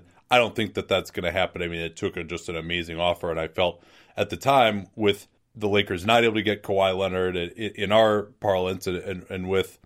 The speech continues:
Paul George staying in Oklahoma City for some reason, which is, you know, that seems to be, uh, the report was that there's pessimism in LeBron's camp that P G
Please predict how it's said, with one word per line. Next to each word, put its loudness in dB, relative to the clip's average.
Paul 4
George 2
staying 2
in 0
Oklahoma 0
City 2
for -4
some 4
reason, 0
which -6
is, -6
you -6
know, -2
that -4
seems -2
to -16
be, -2
uh, 0
the -6
report 2
was -2
that -2
there's 2
pessimism 0
in -2
LeBron's 2
camp 0
that -6
P -2
G -2